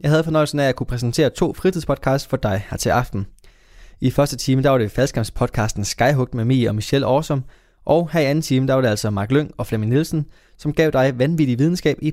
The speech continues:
podcasten Spækbrættet. Og det var aftens to fritidspodcast. Hvis du har en fritidspodcast, og du har lyst til at dele den her i programmet, så kan du få den sendt her i Talentlab. Det kan du gøre ved at gå ind på radio fire punktum d k og udfylde den formular,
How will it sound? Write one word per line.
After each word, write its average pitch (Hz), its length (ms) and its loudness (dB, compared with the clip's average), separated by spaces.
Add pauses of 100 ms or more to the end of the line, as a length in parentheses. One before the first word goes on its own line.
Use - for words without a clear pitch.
podcasten 117 520 -2
Spækbrættet. 104 600 -2 (640)
Og 117 300 0
det 123 80 2
var 120 80 4
aftens 110 320 0
to - 200 0
fritidspodcast. - 920 -4 (300)
Hvis 147 260 0
du 135 100 2
har 127 140 2
en 120 60 2
fritidspodcast, 117 720 -2
og - 120 -4
du 131 40 4
har 131 80 4
lyst 147 120 0
til 156 80 2
at - 100 -4
dele 143 180 2
den 139 120 -2
her 123 140 2
i 117 60 4
programmet, 120 420 -2 (500)
så - 40 -20
kan 143 100 2
du 123 60 0
få 131 100 -2
den 120 120 0
sendt - 260 -2
her 107 200 -2 (100)
i 113 60 -8
Talentlab. 117 460 0 (1000)
Det 131 100 2
kan 127 80 2
du 117 60 -2
gøre 120 260 2
ved 127 80 4
at 120 80 2
gå 123 60 0
ind 123 140 0
på 107 300 0 (400)
radio 113 140 -2
fire 131 280 2
punktum 104 300 -4
d 104 60 -6
k - 80 -2
og 147 300 0
udfylde 156 300 2
den 139 160 0
formular, 127 440 -2